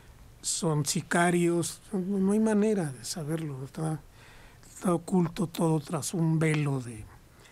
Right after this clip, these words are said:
de impunidad y, y de complicidad de autoridades que se especializan en no estar ahí cuando ocurren los, los asesinatos.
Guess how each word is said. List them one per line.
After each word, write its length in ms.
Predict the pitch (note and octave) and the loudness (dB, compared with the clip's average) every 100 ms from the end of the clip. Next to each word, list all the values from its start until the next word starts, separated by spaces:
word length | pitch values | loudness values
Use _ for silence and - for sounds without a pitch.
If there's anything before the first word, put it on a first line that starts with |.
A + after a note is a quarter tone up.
| - - - | -20 -20 -8
de 600 | C4 E3+ D3+ D3+ G3+ D4 - | -4 -2 -2 -4 -8 -12 -4
impunidad 880 | G#3+ E3 - F3 D#3+ D3+ D#3+ E3 G3 | 0 0 0 2 2 2 2 0 0
y, 220 | A3 A#3 | -2 0
y 260 | C4+ F3 D#3+ | 0 0 0
de 140 | D3 | -2
complicidad 1000 | C#3+ D3 C#3+ - D#3 A#2 - C3+ D#3 D#3+ F3+ - - - - - - - - - - | -2 -2 -2 -4 -4 -4 -4 -4 -2 -4 -6 -14 -20 -20 -20 -20 -20 -20 -20 -18 -6
de 200 | D#3+ D3 | -4 -2
autoridades 1120 | D3 C3 E3+ C3+ C3+ C#3 E3+ - - - - - - - - - - - - - - - - - | -2 -6 -6 -6 -4 -4 -6 -6 -8 -6 -8 -14 -20 -20 -20 -20 -20 -20 -20 -20 -20 -20 -20 -18
que 100 | - | -8
se 140 | - | -4
especializan 1040 | E3+ - E3 - F3 D#3 D#3+ E3 F#3+ F3 B3 | -4 0 0 2 2 2 2 2 2 2 0
en 480 | A#3+ D3+ C#3 C3+ B2 - - - - - | -2 -2 -2 -4 -6 -14 -20 -20 -12 0
no 180 | E3+ F3+ | 4 4
estar 420 | E3 - F#3+ F#3+ | 2 0 2 2
ahí 320 | F3 E3 G3 | 2 0 0
cuando 320 | - D#3 C3+ C#3 | -2 -4 -2 -6
ocurren 540 | - D#3+ D3 C#3 C3 | -4 2 2 2 -6
los, 220 | A#2 - - - - C#4 | -10 -14 -16 -18 -12 -10
los 220 | C#3 - | -8 -6
asesinatos. 1000 | C3+ D#3+ - - B2+ C3 - - - | -6 -4 -2 -2 -4 -8 -10 -14 -14